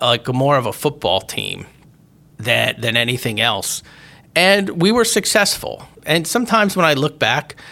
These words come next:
I wish I would maybe have been a little calmer, a little more conversational,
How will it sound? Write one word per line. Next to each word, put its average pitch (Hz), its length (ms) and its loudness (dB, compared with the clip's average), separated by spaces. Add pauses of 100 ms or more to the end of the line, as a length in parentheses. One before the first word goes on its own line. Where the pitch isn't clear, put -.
(240)
I 123 180 2
wish 135 360 2 (100)
I 107 220 2
would 104 260 -6
maybe 113 440 0
have 101 300 -4
been 113 160 -2
a 104 40 -4
little 104 320 -6
calmer, 147 600 0
a 127 60 0
little 110 260 -2
more 107 240 -6
conversational, 143 1400 -2